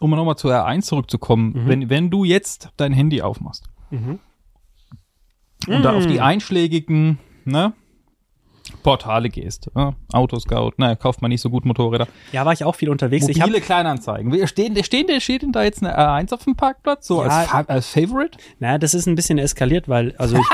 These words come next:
Speaker 2: ich musste dann ja,
Speaker 1: <laughs>
Speaker 2: ich musste dann ja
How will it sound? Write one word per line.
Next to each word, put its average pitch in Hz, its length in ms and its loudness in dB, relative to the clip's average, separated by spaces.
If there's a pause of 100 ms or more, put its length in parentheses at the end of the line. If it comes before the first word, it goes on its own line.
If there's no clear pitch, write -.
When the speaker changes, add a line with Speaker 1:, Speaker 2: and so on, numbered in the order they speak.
Speaker 2:
ich - 120 0
musste - 240 -2
dann 135 140 0
ja, 139 160 2 (360)
Speaker 1:
<laughs> - 440 0
Speaker 2:
ich 135 80 0
musste 180 280 2
dann 165 160 0
ja 160 140 0